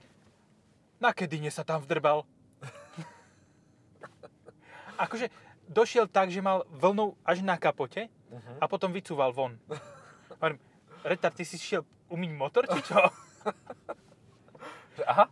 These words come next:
Speaker 2: tu už je voda príliš vysoko, cúvam.
Speaker 1: A
Speaker 2: Ale
Speaker 1: na
Speaker 2: že som vy-,
Speaker 1: veľkonočný
Speaker 2: že to vycúval, to je super.
Speaker 1: No, na veľ-, však dvadsať nula S D I.
Speaker 2: Aha.
Speaker 1: A na veľkonočný pondelok som sa bol tiež znova odviezť na bicykli.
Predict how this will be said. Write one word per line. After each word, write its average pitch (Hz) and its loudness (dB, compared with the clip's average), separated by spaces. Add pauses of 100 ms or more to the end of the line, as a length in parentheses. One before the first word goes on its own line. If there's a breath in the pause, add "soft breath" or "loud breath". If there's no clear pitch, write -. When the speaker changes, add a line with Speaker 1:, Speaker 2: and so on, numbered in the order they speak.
(140)
Speaker 2:
tu 185 -12
už 185 -6
je 139 -4
voda 139 2
príliš 120 -8
vysoko, 160 -6
cúvam. 120 -6 (480 loud breath)
Speaker 1:
A - -4
Speaker 2:
Ale 131 4
Speaker 1:
na - -
Speaker 2:
že 208 0
som 196 -2
vy-, 185 -4
Speaker 1:
veľkonočný 202 -8
Speaker 2:
že 175 -6
to 196 -4
vycúval, 160 -4
to 120 -8
je 127 -12
super. - -12
Speaker 1:
No, 165 -4
na 160 -4
veľ-, 180 -8
však 175 -14
dvadsať 139 -2
nula 127 -4
S 123 -14
D 123 -8
I. 123 -12 (520 soft breath)
Speaker 2:
Aha. 131 -4
Speaker 1:
A 135 -14
na 156 0
veľkonočný 202 -6
pondelok 156 -6 (240)
som - -18
sa 147 -10
bol 160 -8
tiež 135 -12
znova 123 -6
odviezť 147 -6
na 156 -4
bicykli. 170 -12